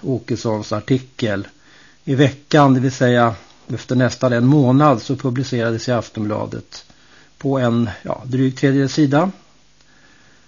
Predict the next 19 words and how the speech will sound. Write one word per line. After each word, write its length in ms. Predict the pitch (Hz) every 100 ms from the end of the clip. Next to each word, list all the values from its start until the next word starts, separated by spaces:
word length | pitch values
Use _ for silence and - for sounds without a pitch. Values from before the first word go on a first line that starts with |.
| _
en 320 | - 135 127 131
replik 760 | 139 151 156 160 170 107 - -
om 140 | 131
Sverigedemokraternas 960 | 127 143 135 117 110 - 120 113 117 113
syn 280 | 110 101 107
på 200 | - 101
muslimer. 760 | 120 135 151 190 202 113 98 - _ _ _ - - 135 - - - - _ - - - _ -
Och 100 | 135
den 180 | 151
är 40 | 175
undertecknad 580 | 156 143 160 160 170 156
av 120 | 120
fyra 420 | - 139 123 131
riksdagsledamöter 1040 | 143 - 131 135 131 135 147 147 175 175 -
med, 340 | 139 139 143 143 _ _ _ _ _ _
som 80 | 143
man 120 | 151
uttrycker 400 | 147 - 143 151
då, 240 | 139 147